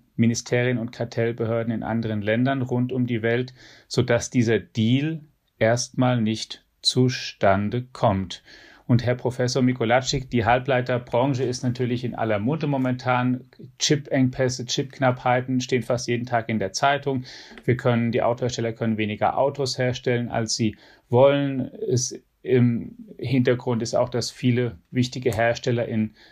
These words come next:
Taiwan und Südkorea beheimatet sind, in einem Gebiet, in dem China und die U S A zunehmend rivalisieren. Und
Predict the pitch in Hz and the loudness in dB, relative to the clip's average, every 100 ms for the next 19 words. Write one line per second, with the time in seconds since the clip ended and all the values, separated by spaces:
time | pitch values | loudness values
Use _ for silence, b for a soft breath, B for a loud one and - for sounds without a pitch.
0 | b _ _ _ - 110 107 110 123 131 | b _ _ _ 2 2 4 2 2 0
1 | 120 120 120 - 104 127 147 143 120 127 | -2 -4 -8 -6 -2 2 2 0 0 0
2 | 131 127 127 127 120 135 131 123 113 - | 2 0 -2 -4 -2 0 2 2 -2 -2
3 | 110 110 110 113 - 123 127 - 107 113 | 0 0 0 -6 0 0 0 -2 0 2
4 | 110 110 - - 113 113 107 107 - - | 2 -2 -6 -2 0 0 -2 -6 -6 -8
5 | 92 73 - 127 147 - 135 127 127 127 | -4 -4 -2 2 2 2 2 4 2 2
6 | 127 123 113 113 127 123 123 B B B | 2 2 0 0 2 0 0 B B B
7 | B _ _ _ - 135 127 - | B _ _ _ 0 2 2 -8